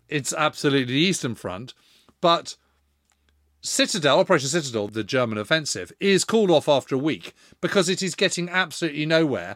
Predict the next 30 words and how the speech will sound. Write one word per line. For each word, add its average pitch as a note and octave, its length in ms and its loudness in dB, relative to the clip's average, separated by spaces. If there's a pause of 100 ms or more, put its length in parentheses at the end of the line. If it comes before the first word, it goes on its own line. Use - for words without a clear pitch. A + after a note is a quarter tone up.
(240)
and C#3 80 -4
there's C#3 120 -4
bigger E3 260 2
fish E3 240 0
to - 80 -8
fry C#3 260 2
and A#2 140 -2
deal C#3 180 0
with G2+ 240 -4
in, A2+ 160 -6
in A#2+ 160 -8
the A#2+ 80 -8
Southern A#2+ 280 -4
Mediterranean. B2+ 600 -4 (340)
Hitler G#3+ 240 0
always E3+ 220 6
says E3 240 4
that C3+ 160 0
if C3+ 140 -6
the C3 80 -2
Allies A2+ 360 0
land A2+ 300 -4
in G#2 140 -12
the G#2+ 80 -10
Mediterranean, A2 480 -2
I'm G2+ 60 -10
gonna G#2+ 180 -6
call A2 240 -4
it G2+ 100 -2
off. A2 320 -2